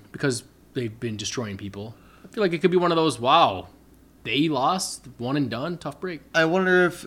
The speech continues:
Speaker 2: Xavier Rhodes will be shadowing Stefon Diggs all day.
Speaker 1: Ooh, interesting.
Speaker 2: Yeah.
Speaker 1: Probably not, 'cause I think the Colts play a very, uh, zone-heavy defense, so.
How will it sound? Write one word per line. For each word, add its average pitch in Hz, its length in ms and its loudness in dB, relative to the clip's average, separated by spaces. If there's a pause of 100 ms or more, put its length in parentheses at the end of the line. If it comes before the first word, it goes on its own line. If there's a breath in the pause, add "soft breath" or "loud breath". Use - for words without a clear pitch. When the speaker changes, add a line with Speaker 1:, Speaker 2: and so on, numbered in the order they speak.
Speaker 2:
Xavier 170 500 8
Rhodes 196 360 4
will 160 160 6
be 147 180 4
shadowing 156 640 2
Stefon 165 460 0
Diggs 214 240 0
all 127 140 2
day. 285 220 2
Speaker 1:
Ooh, 143 520 6
interesting. 113 800 -2
Speaker 2:
Yeah. 147 80 -6
Speaker 1:
Probably 170 200 0
not, 156 240 2
'cause 120 100 -4
I 113 80 -4
think 120 180 -8
the 107 100 -14
Colts 117 300 -10
play 110 200 -10
a 101 60 -12
very, 104 320 -10
uh, 90 120 -14
zone-heavy 104 600 -12
defense, 95 500 -10
so. 90 260 -10